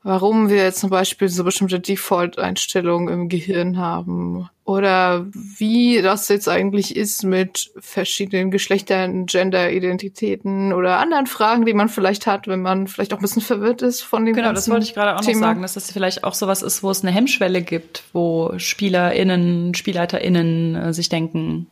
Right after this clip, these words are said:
Speaker 2: „Oh mein Gott, wie setze ich das denn so um, dass ich da nicht anschließend von meiner Gruppe irgendwie Schelte kriege oder jemanden verletze?“ Oder, also, dass, dass es da einfach Hemmungen gibt vielleicht, sich mit bestimmten Themen zu beschäftigen, weil man sich denen auch nicht so vertraut fühlt.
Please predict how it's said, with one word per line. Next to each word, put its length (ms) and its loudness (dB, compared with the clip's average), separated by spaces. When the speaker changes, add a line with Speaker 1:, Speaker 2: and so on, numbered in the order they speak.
Speaker 2:
„Oh 120 0
mein 180 2
Gott, 360 -2
wie 220 -2
setze 260 0
ich 60 0
das 180 0
denn 180 4
so 180 4
um, 220 4
dass 180 2
ich 120 -2
da 140 4
nicht 220 -2
anschließend 640 -2
von 180 0
meiner 220 0
Gruppe 240 0
irgendwie 240 0
Schelte 320 2
kriege 440 -2
oder 200 0
jemanden 400 0
verletze?“ 680 -4
Oder, 320 0
also, 180 0
dass, 280 -2
dass 120 0
es 120 -4
da 80 2
einfach 260 -2
Hemmungen 440 2
gibt 260 -2
vielleicht, 540 0
sich 200 -6
mit 160 -2
bestimmten 380 -4
Themen 440 0
zu 120 -10
beschäftigen, 760 -2
weil 360 2
man 500 2
sich 240 -4
denen 320 -2
auch 140 -4
nicht 140 -2
so 80 -4
vertraut 500 -2
fühlt. 520 -2